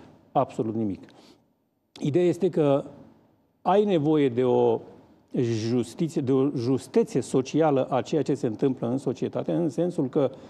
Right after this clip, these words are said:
vorbim de pensii care ar trebui să fie întemeiate pe contributivitate. Nu discutăm de oameni care, uh, nu avem de unde să vă dăm pensii speciale, dar ne împrumutăm pentru că ați avut, uh, eu știu, nu știu ce, uh, serviciu special,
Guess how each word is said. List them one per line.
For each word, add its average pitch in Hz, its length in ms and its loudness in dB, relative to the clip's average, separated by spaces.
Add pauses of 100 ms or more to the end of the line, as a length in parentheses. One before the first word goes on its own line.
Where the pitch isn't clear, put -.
(280)
vorbim 143 420 2
de 143 120 2
pensii 143 400 0
care 127 180 0
ar 123 80 2
trebui 131 280 0
să 151 140 0
fie 143 140 0
întemeiate 123 480 0
pe 110 160 -2
contributivitate. 127 1300 -2 (540)
Nu 277 100 4
discutăm 233 420 2
de 208 60 2
oameni 220 260 0
care, 202 340 2 (240)
uh, 160 280 2
nu 208 200 4
avem 208 260 4
de 156 80 4
unde 160 300 4
să 139 160 0
vă 127 140 2
dăm 123 400 2 (100)
pensii 151 380 2
speciale, 127 920 2
dar 196 160 4
ne 214 160 6
împrumutăm 196 720 2 (420)
pentru 220 280 4
că 196 120 2
ați - 160 2
avut, 156 320 0
uh, 139 100 2 (340)
eu 143 80 0
știu, - 180 -4
nu 131 120 2
știu 143 160 -4
ce, 110 420 0 (160)
uh, 110 220 -6
serviciu 123 420 -4
special, 151 640 -2